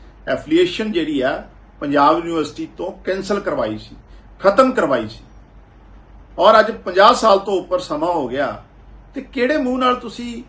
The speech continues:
ਹਰਿਆਣੇ ਦਾ ਨਾਮ ਜੋੜਨਾ ਚਾਹੁੰਦੇ ਹੋ? ਹਰਿਆਣਾ ਕੀ ਪੰਜਾਬ ਯੂਨੀਵਰਸਿਟੀ ਨੂੰ ਕੋਈ ਗ੍ਰਾਂਟ ਦਿੰਦਾ ਹੈ? ਜੇ ਤੁਸੀਂ ਸੋਚਦੇ ਹੋ ਕਿ ਹਰਿਆਣੇ ਦੇ ਬੱਚੇ ਇੱਥੇ ਪੜ੍ਹਦੇ ਆ, ਹਰਿਆਣੇ ਦੇ ਬੱਚੇ ਤੇ ਪੰਜਾਬ ਦੇ ਕਾਲਜਾਂ 'ਚ ਵੀ ਪੜ੍ਹਦੇ ਆ,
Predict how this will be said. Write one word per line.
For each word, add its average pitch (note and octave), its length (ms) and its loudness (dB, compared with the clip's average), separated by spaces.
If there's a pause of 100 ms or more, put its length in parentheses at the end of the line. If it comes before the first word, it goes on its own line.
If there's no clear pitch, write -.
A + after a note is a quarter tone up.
(120)
ਹਰਿਆਣੇ G3 240 -2
ਦਾ G#3 100 -4
ਨਾਮ G3+ 240 -2
ਜੋੜਨਾ G3+ 260 -6
ਚਾਹੁੰਦੇ G3+ 300 -8
ਹੋ? A3 40 -10 (580)
ਹਰਿਆਣਾ F3 320 2
ਕੀ G#3 140 -10
ਪੰਜਾਬ E3+ 380 2
ਯੂਨੀਵਰਸਿਟੀ F#3 320 -8
ਨੂੰ F3+ 80 -12
ਕੋਈ F#3 100 -2
ਗ੍ਰਾਂਟ B2+ 300 -4
ਦਿੰਦਾ G3 260 -12
ਹੈ? D#4+ 160 -14 (800)
ਜੇ A3 560 6 (360)
ਤੁਸੀਂ G#3+ 160 -4
ਸੋਚਦੇ G3+ 380 0
ਹੋ A#3+ 60 -2
ਕਿ A#3+ 160 -4
ਹਰਿਆਣੇ F3 400 0
ਦੇ F#3 100 -6
ਬੱਚੇ G3+ 320 -6
ਇੱਥੇ G3+ 200 -8
ਪੜ੍ਹਦੇ G#3 280 0
ਆ, B3 60 2
ਹਰਿਆਣੇ G3 220 -4
ਦੇ A#3+ 80 -2
ਬੱਚੇ A#3 180 -6
ਤੇ A#3+ 100 -6
ਪੰਜਾਬ A3 320 -6
ਦੇ A#3 80 -2
ਕਾਲਜਾਂ A3+ 340 -2
'ਚ C4+ 60 -10
ਵੀ C4+ 80 -4
ਪੜ੍ਹਦੇ B3 360 -6
ਆ, B3 100 -8